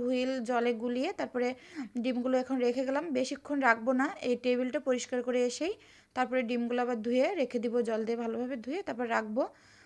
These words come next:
উম, তো এই যে টেবিলটা আমি পরিষ্কার করে নিচ্ছি এদিকে। সকা-, এর মধ্যেখানে কিন্তু দুধ দিয়ে গেল,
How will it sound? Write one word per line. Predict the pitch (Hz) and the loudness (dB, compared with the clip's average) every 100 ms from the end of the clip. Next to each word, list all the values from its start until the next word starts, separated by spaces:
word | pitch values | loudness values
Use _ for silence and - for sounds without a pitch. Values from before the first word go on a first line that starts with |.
| - _ | -20 _
উম, | 254 247 233 233 | -2 0 0 -2
তো | 240 254 | 2 2
এই | 254 | 4
যে | 233 294 | 2 0
টেবিলটা | 294 254 247 247 254 | 0 0 2 0 0
আমি | 247 | 0
পরিষ্কার | 240 233 - 247 | 0 0 0 0
করে | 247 | 2
নিচ্ছি | 233 240 - | 2 -2 -2
এদিকে। | 262 233 240 285 349 | -2 0 -2 -2 -4
সকা-, | - - - | -6 -6 -2
এর | 247 254 | 0 2
মধ্যেখানে | 269 233 269 262 | 2 2 0 0
কিন্তু | 254 254 247 | -2 -4 -4
দুধ | 220 240 | -4 -4
দিয়ে | 214 254 240 | 0 0 2
গেল, | 240 | 0